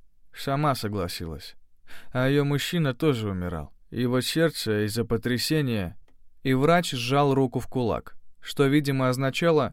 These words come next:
что Лед тоже дышал на ладан. «Но ты точно уверен, что с нами все будет хорошо? Мы не позеленеем, не сойдем с ума, не превратимся в упырей?» «В этом бытии ни в чем нельзя быть уверенным»,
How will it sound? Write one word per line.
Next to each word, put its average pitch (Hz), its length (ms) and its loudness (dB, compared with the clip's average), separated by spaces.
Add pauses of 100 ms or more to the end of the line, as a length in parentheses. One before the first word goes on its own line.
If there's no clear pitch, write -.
что - 300 2
Лед 147 240 6
тоже 127 300 4
дышал 104 340 0
на 104 160 0
ладан. 76 380 -2 (840)
«Но 127 140 0
ты 151 140 2
точно 214 380 2
уверен, 185 320 2
что 135 180 -2
с 131 100 -4
нами 139 220 2
все 143 220 2
будет 131 220 0
хорошо? 127 540 -2 (400)
Мы 139 180 2
не 156 120 4
позеленеем, 123 760 0
не 117 80 -2
сойдем 131 400 2
с - 100 -2
ума, 117 360 0 (240)
не 131 100 0
превратимся 135 640 2
в 110 60 0
упырей?» 110 500 0 (500)
«В 120 140 -2
этом 123 360 2
бытии 135 440 2
ни 123 160 -2
в 113 80 -8
чем 151 260 0
нельзя 101 340 0
быть 90 220 -4
уверенным», 82 500 -4